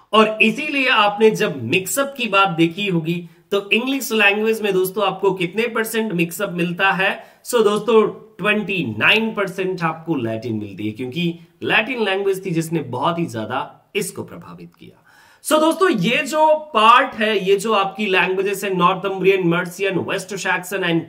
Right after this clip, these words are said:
Kentish, इनमें से दोस्तों, जो वेस्ट सैक्सन थी, ये सबसे ज्यादा प्रभावकारी थी और सबसे ज्यादा, you know, कि मतलब सर्वाइव करने वाली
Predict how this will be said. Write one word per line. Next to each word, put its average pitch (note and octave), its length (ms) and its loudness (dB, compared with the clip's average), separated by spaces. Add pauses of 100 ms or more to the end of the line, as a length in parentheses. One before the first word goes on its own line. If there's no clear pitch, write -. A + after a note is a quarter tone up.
Kentish, E3+ 480 0 (520)
इनमें C4+ 320 0
से C#4 120 -6
दोस्तों, G#3+ 360 -2
जो A3 140 2
वेस्ट G3+ 400 -4
सैक्सन F#3+ 640 -2
थी, F#3+ 420 -6 (100)
ये F3 360 -2
सबसे G#3+ 680 0
ज्यादा E3 460 -2
प्रभावकारी A2+ 920 -6
थी F3+ 60 -2
और F#3+ 140 -2
सबसे F#3 420 -6
ज्यादा, C#3 540 -4 (600)
you G3+ 180 2
know, A#3+ 200 2
कि A#3+ 60 -6
मतलब A3 300 -4
सर्वाइव E3+ 640 0
करने D#3 220 -2
वाली D#3 440 -6